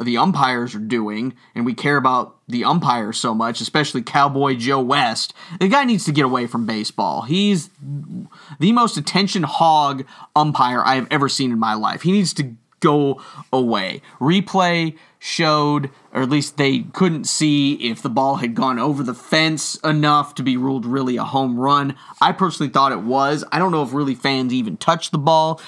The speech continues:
as much as they were saying. I would have given him at least a double, not a home run, just by the way things went. And again, I flash back being a Baltimore Orioles fan to Jeffrey Maier back in nineteen ninety-six.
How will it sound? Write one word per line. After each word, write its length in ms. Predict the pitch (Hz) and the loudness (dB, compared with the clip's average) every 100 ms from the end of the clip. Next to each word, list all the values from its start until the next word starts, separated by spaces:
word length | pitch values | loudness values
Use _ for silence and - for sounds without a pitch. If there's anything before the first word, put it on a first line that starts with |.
| - | -10
as 120 | 123 | -4
much 240 | 120 127 117 | -2 -2 -4
as 80 | |
they 100 | 117 | -2
were 140 | 123 107 | -2 -4
saying. 580 | - 151 147 147 147 143 _ _ _ _ _ _ _ _ - | -2 0 2 2 0 -4 _ _ _ _ _ _ _ _ -4
I 120 | - 165 | 2 2
would 100 | 156 | 2
have 80 | |
given 240 | 127 139 131 | 2 2 2
him 80 | 120 | 0
at 80 | |
least 240 | 113 139 - | -2 -2 -4
a 60 | |
double, 480 | 110 131 135 135 135 - - - | 0 0 2 0 -2 -8 -8 0
not 160 | 123 | 0
a 20 | |
home 300 | 117 127 131 | 2 0 0
run, 400 | 120 127 131 127 120 - - | 0 2 2 -2 -6 -14 -10
just 160 | - 120 | -6 0
by 140 | 131 | 0
the 80 | 123 | 0
way 220 | 120 123 | 0 -2
things 340 | 120 123 110 117 | -2 -2 -2 -2
went. 380 | 123 160 156 - - - | 0 2 0 -4 -20 -6
And 160 | 135 131 | -2 0
again, 220 | 131 113 | 2 4
I 180 | 135 143 | 4 4
flash 300 | 147 135 - | 2 0 2
back 260 | 139 131 | 0 2
being 180 | 139 127 | 0 0
a 60 | 117 | 0
Baltimore 380 | 127 117 110 | -2 -2 -4
Orioles 400 | - 139 147 147 | 0 2 2 0
fan 240 | - 143 139 | 0 0 0
to 60 | |
Jeffrey 420 | 165 139 139 131 117 | 0 0 0 0 0
Maier 560 | 120 143 151 147 147 - - - | 2 4 4 2 0 -8 -20 -2
back 220 | 135 139 | 0 2
in 100 | 139 | 0
nineteen 360 | 131 139 139 143 | 0 0 0 2
ninety-six. 800 | 139 139 131 - 165 233 - - | 2 2 -2 0 0 -2 -6 -8